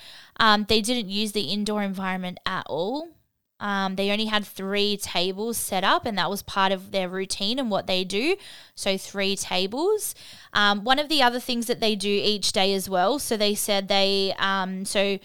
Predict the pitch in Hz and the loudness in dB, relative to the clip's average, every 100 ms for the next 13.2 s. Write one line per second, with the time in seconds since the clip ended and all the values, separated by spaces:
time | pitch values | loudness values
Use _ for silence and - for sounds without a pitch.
0 | - - - - _ _ _ _ _ - | -12 -20 -20 -20 _ _ _ _ _ -12
1 | - - 233 226 226 220 208 226 233 226 | -8 0 2 6 6 6 4 4 4 2
2 | - 240 233 349 392 269 233 208 214 214 | 2 0 2 4 4 4 2 4 6 6
3 | 208 196 185 180 - - 220 208 202 196 | 4 2 4 4 4 -2 -2 0 0 2
4 | 208 247 427 440 381 - 214 208 202 202 | 2 4 4 2 0 2 2 2 0 0
5 | 262 311 262 220 202 208 220 247 320 294 | 0 0 0 0 0 2 2 2 2 2
6 | 240 214 214 214 208 220 - 277 294 311 | 0 0 -2 -2 -2 -4 0 -2 -2 -6
7 | 294 240 208 202 208 214 220 208 - 262 | -6 -2 -2 -2 -2 -2 2 0 2 0
8 | 277 254 254 233 226 214 208 226 233 240 | 0 0 4 6 4 2 0 4 6 8
9 | 233 - 220 - 208 240 415 480 - _ | 6 4 -2 0 4 6 6 4 -2 _
10 | - - - - 226 214 214 214 - 254 | -20 -20 -16 0 4 4 4 2 2 2
11 | 240 226 - 240 226 - 233 - 220 - | 2 -2 0 4 4 6 4 4 -2 0
12 | 247 262 359 370 233 226 214 269 494 - | 6 6 6 4 0 0 4 6 6 4
13 | - - | -8 -8